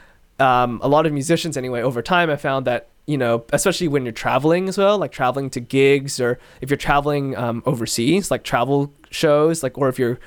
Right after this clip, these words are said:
flying in, like, a lot of perf-, like, artists do fly shows, like, um, where they'll go fly in just for a festival, like, in England or whatever, and they'll play a show, and then they go and, like, <laughs> and they go fly back out to wherever. So,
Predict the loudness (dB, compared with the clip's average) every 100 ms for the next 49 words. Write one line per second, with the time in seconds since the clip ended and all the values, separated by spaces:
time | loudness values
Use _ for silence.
0 | -20 -12 0 2 2 0 0 0 2 4
1 | 4 2 0 -8 0 -2 0 0 2 0
2 | -2 -2 -2 -2 0 4 2 2 2 2
3 | 4 2 -2 -4 -8 -8 -20 _ -6 -2
4 | -2 -2 -8 -20 -12 -2 2 2 4 2
5 | 2 0 2 2 2 -2 0 0 0 -4
6 | -2 -2 0 -2 -2 -6 -8 -12 -8 -8
7 | -6 -6 -4 -4 -4 -2 0 0 2 2
8 | 2 -2 -20 _ -4 2 4 4 2 4
9 | 4 2 -2 0 2 4 4 4 0 -2
10 | -4 _ _ _ -2 0 2 2 2 4
11 | 2 2 2 0 0 -4 0 2 2 -2
12 | 0 2 2